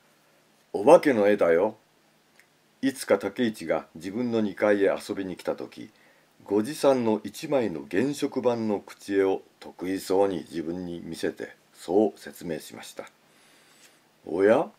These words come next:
と思いました。その瞬間、自分の落ちゆく道が決定せられたように、後年に至ってそんな気がしてなりません。自分は知っていました。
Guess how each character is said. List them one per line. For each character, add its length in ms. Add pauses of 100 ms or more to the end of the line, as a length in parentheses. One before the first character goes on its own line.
(300)
と 300
思 180
い 80
ま 140
し 120
た。 160 (920)
そ 200
の 120
瞬 280
間、 340 (180)
自 220
分 300
の 200
落 140
ち 200
ゆ 100
く 200
道 80 (120)
が 340
決 180 (120)
定 200
せ 140
ら 80
れ 140
た 160
よ 160
う 40
に、 160 (440)
後 240
年 240
に 100
至 160
っ 80
て 200
そ 180
ん 80
な 100
気 180
が 160
し 140
て 260
な 140
り 80
ま 140
せ 140
ん。 80 (1300)
自 220
分 200
は 120
知 160
っ 80
て 140
い 20
ま 140
し 100
た。 160